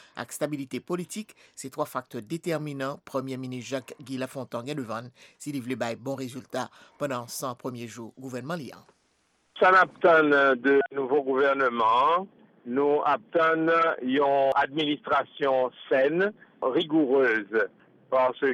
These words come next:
Speaker 2: que il y a trop de gaspillage qui fait avec, euh, les maigres ressources de l'État.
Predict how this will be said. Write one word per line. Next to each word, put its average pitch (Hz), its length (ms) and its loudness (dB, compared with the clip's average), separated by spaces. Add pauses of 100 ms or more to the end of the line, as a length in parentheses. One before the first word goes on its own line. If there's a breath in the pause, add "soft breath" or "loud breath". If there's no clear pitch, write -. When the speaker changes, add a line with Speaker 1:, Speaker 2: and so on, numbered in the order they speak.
Speaker 2:
que 147 340 4
il 131 200 2
y 131 80 2
a 123 160 2
trop - 240 0
de 151 220 0
gaspillage 131 720 0
qui 123 100 -10
fait 139 300 -2
avec, 123 420 0
euh, 127 160 4 (400 loud breath)
les 123 160 4
maigres 147 480 2
ressources 139 580 2
de 143 100 4
l'État. 135 480 0